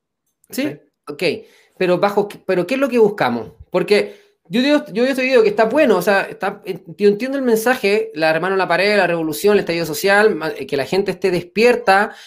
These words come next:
Speaker 1: respecto que si hubo manifestación que busca de alguna manera la libertad, pero me da la sensación a mí que todos estos movimientos populares terminan siendo después muy fácilmente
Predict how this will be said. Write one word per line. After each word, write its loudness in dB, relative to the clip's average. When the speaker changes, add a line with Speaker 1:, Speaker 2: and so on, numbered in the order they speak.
Speaker 1:
respecto -2
que -2
si -6
hubo 2
manifestación 2
que 0
busca 0
de 2
alguna 0
manera 0
la 0
libertad, 0
pero 4
me 4
da 4
la 4
sensación 0
a 2
mí 0
que -2
todos 2
estos -6
movimientos 2
populares 2
terminan 2
siendo 0
después 2
muy 0
fácilmente -2